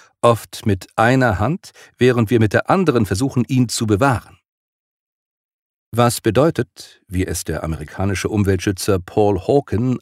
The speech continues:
auf die vielleicht besonnenste Weise gezeigt hat, dass wir auf die gleiche Weise auch aufhören können, die Erde zu zerstören?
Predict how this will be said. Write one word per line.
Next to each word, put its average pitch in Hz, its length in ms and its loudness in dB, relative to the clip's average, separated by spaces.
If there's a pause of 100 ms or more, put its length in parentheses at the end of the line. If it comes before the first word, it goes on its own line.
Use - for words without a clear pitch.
auf 87 240 -8
die 85 100 -10
vielleicht 80 500 -8
besonnenste 90 680 -4
Weise 92 260 -2
gezeigt 87 420 -8
hat, 151 120 -8 (680)
dass 117 240 0
wir 131 140 0
auf 117 160 0
die 107 100 -4
gleiche 113 540 0
Weise 117 480 2
auch 117 380 4
aufhören 131 640 0
können, 76 420 -4
die 76 220 -12
Erde 73 300 -4
zu - 160 -12
zerstören? - 520 -12